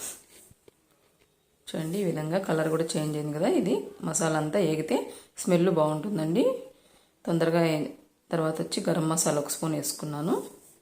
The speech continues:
మళ్ళీ ఒకసారి అంతా బాగా కలుపుకునేసి మళ్ళీ కొంచెం ఉడకనిద్దామండి. గరం మసాలా వేసాం కాబట్టి కొంచెం బాగా ఉడకనిస్తే బాగుంటుంది టేస్ట్. కొంచెం నీళ్ళు వేసుకొని ఉడకబెట్టుకున్నానండి. తర్వాత వచ్చి ఇప్పుడు ఇదంతా ఏగిపోయింది కాబట్టి దీనికి తగినన్ని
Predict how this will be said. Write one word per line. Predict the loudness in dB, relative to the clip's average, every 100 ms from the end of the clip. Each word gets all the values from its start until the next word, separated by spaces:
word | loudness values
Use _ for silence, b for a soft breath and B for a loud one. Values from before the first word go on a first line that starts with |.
| _ _ b b b b b -10 -6
మళ్ళీ | -4 -2
ఒకసారి | 0 0 0
అంతా | 0 2
బాగా | 0 0
కలుపుకునేసి | -6 -4 -4 -2 -2 0 -2 -8 B B B
మళ్ళీ | 2 4 4
కొంచెం | 0 0
ఉడకనిద్దామండి. | -2 0 -2 -2 0 2 4
గరం | 4 4
మసాలా | 4 4 2
వేసాం | 0 -2 -2
కాబట్టి | -2 0 0 0 -4 B B B -6
కొంచెం | -4 0 2
బాగా | 4 2
ఉడకనిస్తే | 0 0 0 2 2
బాగుంటుంది | 2 2 -2 -4 -4 -4
టేస్ట్. | -4 -2 -2 -4 -2
కొంచెం | 0 2 4
నీళ్ళు | 4 2
వేసుకొని | 0 0 0
ఉడకబెట్టుకున్నానండి. | 0 -2 -4 -4 -4 -2 0 0 -2 -6 B B B B _ -2
తర్వాత | 2 2 0
వచ్చి | -4 -2
ఇప్పుడు | 2 4
ఇదంతా | 4 2 2 2
ఏగిపోయింది | 0 0 0 0
కాబట్టి | 0 0 0 4
దీనికి | 2 2 -2
తగినన్ని | -2 -2 -2